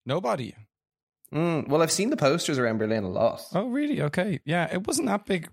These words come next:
Speaker 1: bigly promoted, uh, to use a Trumpian term. It wasn't that
Speaker 2: Mm.
Speaker 1: bigly promoted here. Uh, but, I mean, I don't even, th-, I didn't, it didn't feel like it was, like, even doing that well, but, uh,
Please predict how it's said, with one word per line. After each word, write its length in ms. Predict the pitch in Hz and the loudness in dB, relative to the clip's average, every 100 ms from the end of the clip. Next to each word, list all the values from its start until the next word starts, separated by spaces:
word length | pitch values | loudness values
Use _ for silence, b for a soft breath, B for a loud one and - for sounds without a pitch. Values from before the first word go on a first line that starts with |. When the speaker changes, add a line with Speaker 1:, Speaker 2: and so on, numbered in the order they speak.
| _ _ _ _ | _ _ _ _
Speaker 1:
bigly 400 | 143 139 120 101 - - | -2 0 0 -2 -8 -4
promoted, 540 | 127 120 113 98 - 90 - | 0 2 0 -2 -4 -6 -6
uh, 40 | |
to 140 | - 113 | 0 0
use 200 | 107 104 | 0 0
a 160 | 101 | 0
Trumpian 480 | - 113 101 104 92 | 0 -4 -2 -2 0
term. 260 | 107 98 92 B B B B B | 0 0 -2 B B B B B
It 60 | 143 | -4
wasn't 200 | 202 190 | 0 0
that 100 | 131 | 2
Speaker 2:
Mm. 40 | |
Speaker 1:
bigly 340 | 123 131 135 127 - | 2 2 0 -2 -4
promoted 400 | 127 117 113 101 | 0 2 2 0
here. 280 | 113 104 107 b b b _ | 0 0 -2 b b b _
Uh, 800 | 113 113 113 110 104 104 101 95 - _ _ _ - | 0 2 2 0 0 0 0 -4 -12 _ _ _ -2
but, 240 | 135 120 _ _ _ _ _ _ | -2 -2 _ _ _ _ _ _
I 60 | 143 | -4
mean, 80 | 135 | 0
I 100 | 170 | 0
don't 160 | 233 | 0
even, 200 | 143 113 | -2 -4
th-, 120 | - - | -6 -4
I 100 | 143 | 0
didn't, 300 | 151 113 117 | 0 0 -2
it 60 | |
didn't 200 | 160 160 | -2 -4
feel 200 | - 165 139 | 0 0 0
like 160 | 107 | -2
it 60 | - | -2
was, 120 | 98 | 0
like, 160 | 101 107 | 0 2
even 280 | 95 95 90 | 0 0 0
doing 240 | 98 98 | 2 2
that 120 | 92 | 2
well, 200 | 98 117 | 2 2
but, 120 | 101 | 2
uh, 100 | 92 | 0